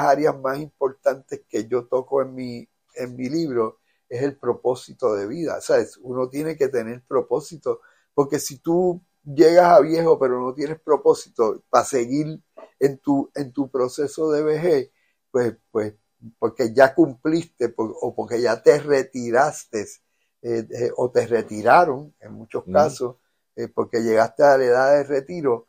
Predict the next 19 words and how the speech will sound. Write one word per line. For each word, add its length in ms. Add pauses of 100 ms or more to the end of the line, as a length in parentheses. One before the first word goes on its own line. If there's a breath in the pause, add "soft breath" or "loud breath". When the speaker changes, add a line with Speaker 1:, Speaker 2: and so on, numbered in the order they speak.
Speaker 2:
Ujú. 200
Speaker 1:
¿qué, 300
qué 140
vas 160
a 80
hacer 340
después? 460 (340)
Eh, 360
es 160
bien 300
importante. 840
Speaker 2:
Ujú. 260 (160)
Speaker 1:
Y 100
por 200
eso 200
es 60
que 120
mucha 360
gente, 560